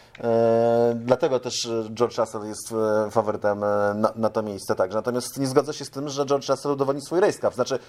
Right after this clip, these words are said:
udowodni, e, Brytyjczykom. E, natomiast nie osobom, które, no, myślą i które zdają sobie sprawę, że racecraftu nie bronisz jadąc najszybszym samochodem na pierwszym, drugim bądź trzecim miejscu, tylko bronisz go jadąc w środku stawki albo z tyłu stawki.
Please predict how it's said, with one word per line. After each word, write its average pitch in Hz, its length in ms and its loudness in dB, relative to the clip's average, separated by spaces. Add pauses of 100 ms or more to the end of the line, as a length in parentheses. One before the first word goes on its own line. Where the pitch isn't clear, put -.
(120)
udowodni, 131 720 0 (300)
e, 127 40 -8
Brytyjczykom. 139 560 -2
E, 104 600 -6
natomiast 131 600 0 (240)
nie 139 140 4
osobom, 135 340 0
które, 135 460 2
no, 135 280 0
myślą 117 400 0 (300)
i 120 120 -6
które 131 200 2
zdają 127 160 2
sobie 127 160 -8
sprawę, 120 300 2
że 123 280 0
racecraftu 135 400 -2
nie 151 120 -6
bronisz 165 320 0
jadąc 113 260 -4
najszybszym 117 360 -2
samochodem 110 520 0 (240)
na 113 120 0
pierwszym, 117 300 -2
drugim 110 260 0
bądź 107 140 0
trzecim 123 280 -2
miejscu, 98 260 0
tylko 120 180 2
bronisz 113 260 0
go 117 60 2
jadąc 120 240 -4
w - 40 -12
środku 117 260 -2
stawki 117 320 -2
albo 147 140 -8
z - 60 -12
tyłu 160 160 4
stawki. - 320 -4